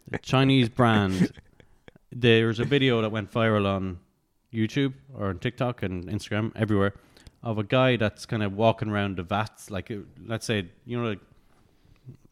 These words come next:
loose beer or whatever. There's a guy walks around in wellies, squishing things. And he's just, like, stopped mid-, midway, took out his pee-pee and started peeing all over the beer things. Like, absolutely disgusting.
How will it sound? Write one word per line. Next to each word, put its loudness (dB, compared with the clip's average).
loose 0
beer 4
or -2
whatever. -6
There's -8
a -8
guy 0
walks -2
around -4
in -8
wellies, -6
squishing -12
things. -14
And -8
he's -6
just, -6
like, 0
stopped -4
mid-, -6
midway, -6
took -6
out -2
his -10
pee-pee -8
and -12
started -12
peeing -6
all -4
over -6
the -8
beer -6
things. -10
Like, 0
absolutely 2
disgusting. -2